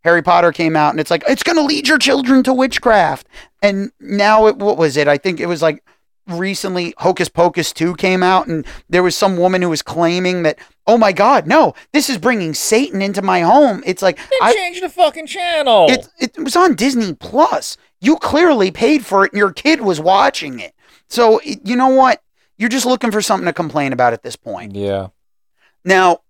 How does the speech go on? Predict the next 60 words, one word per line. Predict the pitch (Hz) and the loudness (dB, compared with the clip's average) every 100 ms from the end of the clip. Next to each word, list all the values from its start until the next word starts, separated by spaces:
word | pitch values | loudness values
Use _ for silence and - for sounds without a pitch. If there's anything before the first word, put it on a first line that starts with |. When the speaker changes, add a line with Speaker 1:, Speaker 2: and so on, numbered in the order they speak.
| _ _ | _ _
Speaker 1:
let's | 208 202 | -12 -4
go | 277 262 - | 2 2 0
look, | 240 - _ | -6 -8 _
The | 170 196 | -8 -2
Devil's | 202 208 208 | 0 2 0
Conspiracy. | - 196 - 165 143 117 - _ _ _ _ _ | -2 -8 -4 -2 -2 -4 -12 _ _ _ _ _
Speaker 2:
Uh, | 123 127 123 127 | -8 -4 -4 -4
I | 131 | -6
haven't | 135 123 | -10 -8
heard | 123 | -8
anything | 104 101 | -10 -14
about | 101 92 | -12 -10
it. | - | -6
Speaker 1:
Neither | 196 240 294 294 | -4 -2 0 0
have | 208 | 2
I. | 175 180 180 185 - | 2 4 2 0 -2
It's | 175 170 - - | -6 -6 -12 -16
one | - 185 220 | -12 -6 -6
of | 220 | -4
those | 220 | -6
things | - 196 185 | -6 -12 -10
where | 175 | -8
it's | 170 - | -8 -8
gonna | 202 202 | -8 -8
be | 202 | -8
one | 180 | -10
of | 175 | -8
those | 170 | -8
horror | - 170 185 | 0 0 0
movies | 185 190 190 202 - _ _ _ | -2 -6 -8 -10 -12 _ _ _
that | 175 170 170 _ _ _ 160 | 0 0 0 _ _ _ -6
Speaker 2:
I | |
think | 208 294 | -4 -4
it's | 175 | -6
gonna, | 147 143 | -8 -10
it's | - 156 | -12 -10
one | 165 190 | -4 -4
of | |
those | 170 165 | -4 -8
things | 175 147 | -10 -12
that | - | -6
flies | 160 156 143 | 2 2 2
under | 127 | -2
the | 120 | -2
radar. | 120 120 110 92 | 0 2 0 -4
Speaker 1:
Yeah, | 190 196 - | -2 -2 0
it, | 240 320 _ - | -2 -4 _ -6
it | 240 | -4
might | 208 214 233 - | -2 0 0 -2
be | 214 | -8
really | 185 151 143 185 196 | -8 -10 -6 -4 -4
good, | 156 147 156 208 220 - _ _ _ | -4 0 4 4 0 -10 _ _ _
but | 139 175 | 0 2
Speaker 2:
But | 165 95 | 2 0
it | |
might | 131 120 | -4 -6
be | 113 | -6
really | 104 113 104 | -8 -8 -6
bad. | 113 85 180 | -8 -8 -6
Speaker 1:
Yeah, | 180 135 95 | -2 -2 -4